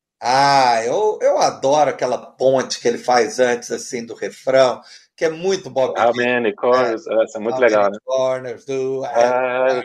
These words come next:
Speaker 1: to learn?
Speaker 2: é.
Speaker 1: How many times do I have to learn? Véi, ah,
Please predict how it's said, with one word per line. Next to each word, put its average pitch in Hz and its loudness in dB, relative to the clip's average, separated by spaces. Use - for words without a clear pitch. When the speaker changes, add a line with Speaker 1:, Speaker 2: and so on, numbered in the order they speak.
Speaker 1:
to 139 -4
learn? 131 -4
Speaker 2:
é. 107 0
Speaker 1:
How 98 6
many 98 6
times 147 -10
do 196 -2
I 170 -2
have 190 -2
to 185 -4
learn? 190 0
Véi, 202 2
ah, 294 -2